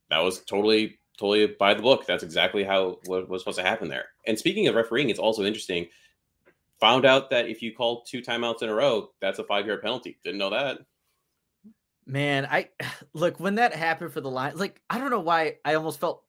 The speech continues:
Speaker 2: bad for, for, like, the Lions and just Dan Quinn, like,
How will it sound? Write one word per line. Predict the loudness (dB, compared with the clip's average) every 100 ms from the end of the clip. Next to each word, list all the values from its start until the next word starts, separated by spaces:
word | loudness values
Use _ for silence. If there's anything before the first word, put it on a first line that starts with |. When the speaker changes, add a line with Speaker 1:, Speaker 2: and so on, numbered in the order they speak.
| _
Speaker 2:
bad | -6 -2 -2 -4 -10 -20 _ _ _ _
for, | -2 0 0 -2 -10 _ -20
for, | -4 0 2
like, | 0 -2
the | -2
Lions | -2 0 0 0 -4 -6 -8
and | -6
just | -6 -6 -12 _ _ _ _
Dan | -14 -14
Quinn, | -10 -10
like, | -6 -8 -8